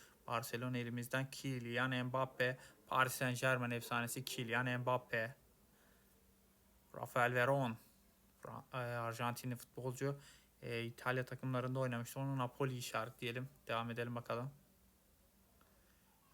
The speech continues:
E, oo, Higuain. Higuain, Real Madrid gitti, Napoli gitti. Nasıl yapacağız? Geçelim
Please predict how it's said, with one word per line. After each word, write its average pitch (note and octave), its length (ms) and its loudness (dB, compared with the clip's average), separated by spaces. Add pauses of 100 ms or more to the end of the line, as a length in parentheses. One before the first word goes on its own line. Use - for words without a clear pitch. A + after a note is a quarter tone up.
(340)
E, B2 440 -4
oo, G#3+ 880 -4 (100)
Higuain. C#3+ 720 2 (1400)
Higuain, C3 420 0
Real B2+ 200 2
Madrid C#3 380 0
gitti, C#3+ 240 -6
Napoli C#3 380 2
gitti. D3 420 0 (1700)
Nasıl B2+ 220 -8
yapacağız? C#3 360 -2
Geçelim C3 560 0